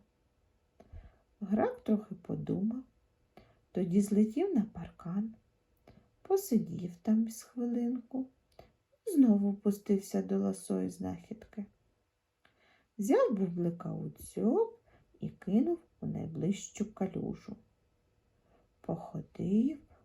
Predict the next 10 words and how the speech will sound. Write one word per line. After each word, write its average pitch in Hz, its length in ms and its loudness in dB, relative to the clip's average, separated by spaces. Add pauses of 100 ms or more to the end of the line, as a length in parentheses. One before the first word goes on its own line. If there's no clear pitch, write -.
(120)
очікуючи, - 840 -2
поки 202 320 -6
бублик 196 500 -6
набрякне 196 600 -4
у 190 40 -8
воді. 196 420 -8 (680)
А - 140 -2
коли 196 280 0
той 196 220 -2
пом'якшав, 196 840 -4